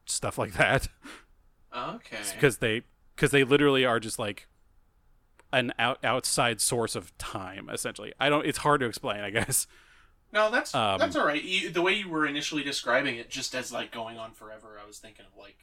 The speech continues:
Speaker 1: Hmm.
Speaker 2: uh, House of Leaves, like, the titular house, you know, things like
Speaker 1: I mean,
Speaker 2: that.
Speaker 1: that's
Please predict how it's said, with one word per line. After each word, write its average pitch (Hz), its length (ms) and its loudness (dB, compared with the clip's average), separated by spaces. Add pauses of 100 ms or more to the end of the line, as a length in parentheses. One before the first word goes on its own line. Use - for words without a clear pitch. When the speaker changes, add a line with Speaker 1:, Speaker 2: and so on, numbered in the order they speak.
(120)
Speaker 1:
Hmm. 143 80 -10
Speaker 2:
uh, - 1300 -16 (320)
House 139 280 0
of 120 100 -10
Leaves, 113 600 -12 (100)
like, 120 220 -10
the 120 100 -14
titular 117 640 -10
house, 110 540 -10 (380)
you - 100 -20
know, 107 100 -16
things 113 380 -16
like - 100 -4
Speaker 1:
I 160 60 4
mean, 151 140 8
Speaker 2:
that. 143 100 6
Speaker 1:
that's - 260 -2